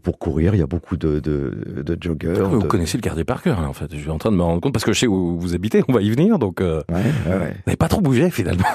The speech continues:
Speaker 2: <laughs> Là, vous êtes resté dans le, dans ce secteur. À moins qu'après la rue Rainoir, vous, vous soyez parti ailleurs,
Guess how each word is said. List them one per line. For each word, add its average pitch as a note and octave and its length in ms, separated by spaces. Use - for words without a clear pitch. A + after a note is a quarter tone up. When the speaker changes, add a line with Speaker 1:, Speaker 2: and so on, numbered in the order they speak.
Speaker 2:
<laughs> - 300
Là, B2+ 220
vous A#2 140
êtes A2 100
resté - 240
dans C3 140
le, G2+ 180
dans F#2 160
ce B2+ 140
secteur. D#3 240
À C3 120
moins F#3 260
qu'après A#2+ 340
la A2+ 100
rue G#2 120
Rainoir, G#2 420
vous, G#2+ 220
vous F#2+ 640
soyez G#2+ 220
parti - 260
ailleurs, D#3 320